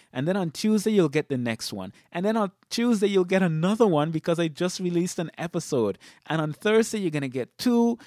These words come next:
And then on Friday, you'll get, that's a lot of messages. And you know what? If I signed up to someone's list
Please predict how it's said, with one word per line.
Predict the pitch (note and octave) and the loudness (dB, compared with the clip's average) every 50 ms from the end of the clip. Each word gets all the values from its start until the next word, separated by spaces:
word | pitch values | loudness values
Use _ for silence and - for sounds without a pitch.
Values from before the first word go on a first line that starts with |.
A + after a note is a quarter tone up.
| - _ - | -20 _ -8
And | C#3 D3+ | -4 -4
then | D#3 D3 | -4 -4
on | C3+ C3 | -4 -8
Friday, | B2+ - - F#3 G3 G#3 G#3 G#3+ | -8 -6 -2 0 2 4 4 4
you'll | G3+ F#3 F3 | 4 4 2
get, | E3 F3 D#3 - _ _ _ _ _ - | 2 -2 -4 -4 _ _ _ _ _ -12
that's | D#3+ B3 C4+ F#4 - - - | -10 -8 -8 -6 -6 -4 -2
a | G3+ E3 | -2 0
lot | D3+ C#3 B2+ B2 A#2+ A#2+ B2 D#3 - - _ - | 0 0 0 0 0 0 -2 -4 -6 -8 _ -4
of | F3+ F3+ | -4 -2
messages. | F#3 G3+ A#3 C4 C#4+ - - A3+ E3 - C3+ A2+ F#2+ E2 - - _ _ _ - _ _ _ - - | 0 0 0 0 0 -2 -4 -8 -6 -4 -4 -4 -4 -6 -10 -14 _ _ _ -20 _ _ _ -6 0
And | G#3 A3 A3 G#3 | 2 2 4 6
you | G#3+ A3 | 6 6
know | A3+ A#3 B3 | 6 4 4
what? | C4+ C#4+ - _ _ - | 2 2 -2 _ _ 4
If | G#3+ G3+ - - - | 4 4 4 4 -6
I | - A3 C4 | -4 -2 -2
signed | B3 - - A3+ G#3+ G3 | -2 -2 0 0 2 2
up | G#3 G3+ | 0 0
to | - G#3+ | -2 -4
someone's | - - F#3+ F3 E3+ E3+ F3 E3+ D#3+ D#3 | -2 0 0 0 0 0 0 -2 -2 -2
list | F3 F#3+ A3 C4+ - - - | -2 -2 -2 -2 -4 -8 -16